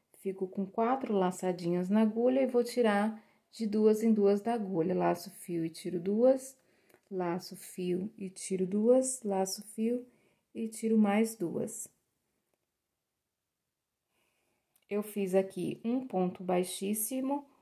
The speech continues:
um ponto baixo, um ponto meio alto, dois pontos altos juntos, dois pontos altos alongados juntos.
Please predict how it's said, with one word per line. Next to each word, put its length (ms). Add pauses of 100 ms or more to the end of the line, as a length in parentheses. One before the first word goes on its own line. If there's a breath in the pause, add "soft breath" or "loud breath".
(140 soft breath)
um 220
ponto 360
baixo, 720
um 240
ponto 400
meio 400
alto, 460 (460 soft breath)
dois 480
pontos 480
altos 680
juntos, 760 (380 soft breath)
dois 420
pontos 460
altos 400
alongados 720
juntos. 760